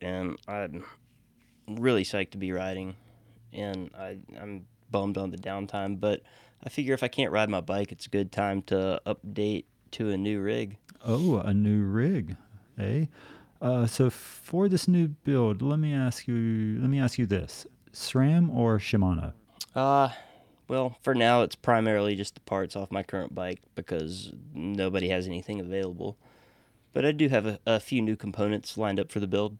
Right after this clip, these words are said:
Speaker 2: Okay, so what's up? Are we gonna get a full rundown of this new rig?
Speaker 1: Uh, not yet. Uh, <laughs> I don't wanna spoil the surprise. I don't even have the frame in hand yet. I don't even know if the delivery truck's gonna get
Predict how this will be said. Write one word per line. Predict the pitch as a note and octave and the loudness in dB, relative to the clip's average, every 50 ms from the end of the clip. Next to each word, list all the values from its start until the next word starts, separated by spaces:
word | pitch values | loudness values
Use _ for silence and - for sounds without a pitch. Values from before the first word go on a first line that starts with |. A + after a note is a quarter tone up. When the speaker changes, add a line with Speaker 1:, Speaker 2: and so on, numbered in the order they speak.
| _ _ - | _ _ 2
Speaker 2:
Okay, | C#3 D#3 D#3+ D#3 D3+ | 4 6 6 6 6
so | - - - E3 D#3+ D#3+ D#3 D#3 - | 6 6 6 6 8 6 6 4 2
what's | C3 C3+ D3 D3 - - | 2 4 4 4 4 4
up? | G3+ G3 - | 2 4 6
Are | A2+ G#2+ | 6 8
we | G#2 A2 G#2 | 8 8 8
gonna | G2+ G#2+ G#2+ G#2+ | 8 8 8 10
get | G#2 A2+ A2 G#2 | 10 8 8 8
a | G#2+ G#2 G#2 | 8 6 4
full | - - B2 A2+ A2 | 4 4 6 8 8
rundown | G#2 A2+ A2 B2 C3 C#3 C#3 D3 | 10 10 10 10 10 8 8 6
of | D3+ C#3+ | 6 4
this | C#3 D3+ - - | 4 4 4 6
new | D#3 D3+ D3 | 6 6 6
rig? | D#3 D#3+ F3 F#3+ F#3+ E3+ - - - _ - | 6 4 4 4 2 0 -2 -6 -14 _ -8
Speaker 1:
Uh, | - C#3+ D3+ D3+ D3+ D3+ C#3 F#2+ - - | -2 0 2 4 4 4 2 2 0 -4
not | A2 D3+ F3 F#3+ G3 D#3+ - - | -4 -2 0 0 0 0 0 0
yet. | A2 G#2+ G#2+ G#2+ - - _ - | 0 2 2 0 0 -4 _ 0
Uh, | - A#2+ B2 A2+ - | 4 4 4 4 4
<laughs> | - | 2
I | - | 2
don't | C3 C3+ C3+ D#3 | 4 4 4 4
wanna | D3 C#3+ C3 A2 | 6 6 4 2
spoil | - - - C3+ B2+ B2 A#2+ | 0 -2 2 4 4 4 4
the | A2 G#2 | 4 0
surprise. | - _ - A2+ A2+ A2+ A2+ A2+ A2+ A2 G#2 - - | -4 _ 2 4 4 6 6 6 4 2 0 -2 0
I | G#2+ B2 | 2 2
don't | B2+ C3+ C3 | 4 4 2
even | B2 A2+ A2 | 2 0 0
have | A2+ G#2 G2+ | -2 -2 -2
the | G2+ | -4
frame | - - A2+ G#2+ A2 A2 | -4 -4 -2 -2 0 0
in | G2+ | 0
hand | G#2 A2 A2 A2 G#2+ G#2 | -2 -2 -2 -2 -2 -2
yet. | G#2 G#2 G2+ G#2 G#2+ G#2 - - - | 0 0 0 0 0 -2 -4 -6 -8
I | - G#2 G#2 G#2 F#2 | -8 -6 -6 -6 -6
don't | F2 G2 F#2+ - A2 G#2+ G#2+ G#2+ | -8 -8 -4 -2 0 0 0 -2
even | G2+ G2+ G2+ | -2 -2 -2
know | G2+ G#2 G2+ G#2 G#2 | 0 0 0 2 0
if | G#2 F#2+ - - - - | 0 -2 -4 -10 -8 -4
the | F#2+ G2 G2 G2+ | -2 0 0 0
delivery | G2 F2+ G2 F#2+ G2+ G#2+ G#2 F#2 G2+ G2 | 0 -2 -2 0 0 0 0 0 -2 -4
truck's | F2+ - - F#2+ F#2+ G2 - - | -4 -4 -4 -4 -4 -4 -6 -8
gonna | - G#2+ G2 G2 | -6 -4 -4 -4
get | F#2 G2 F#2+ F#2+ F#2+ | -4 -4 -4 -6 -6